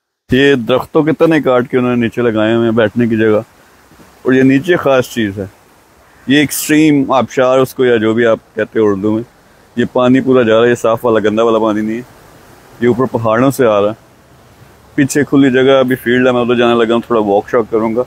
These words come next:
तो ये जी एक्सपीरियंस proper traditional village में, यूके में, ये Loch Lomond के पास का एरिया, वहाँ पे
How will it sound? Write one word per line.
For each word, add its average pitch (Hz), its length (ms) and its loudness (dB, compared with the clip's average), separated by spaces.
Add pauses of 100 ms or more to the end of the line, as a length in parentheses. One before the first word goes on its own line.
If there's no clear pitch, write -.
(600)
तो 143 80 0
ये 175 240 4
जी 185 60 0
एक्सपीरियंस 180 840 -2 (1040)
proper 170 460 2
traditional 151 840 -2 (420)
village 135 440 0
में, 104 200 -4 (380)
यूके 127 400 -2
में, 98 140 0 (360)
ये 127 80 2
Loch 127 400 0
Lomond 135 340 0
के 139 100 -4
पास 135 380 -2
का 143 120 -2
एरिया, 123 320 2 (480)
वहाँ 123 400 -2
पे 131 140 0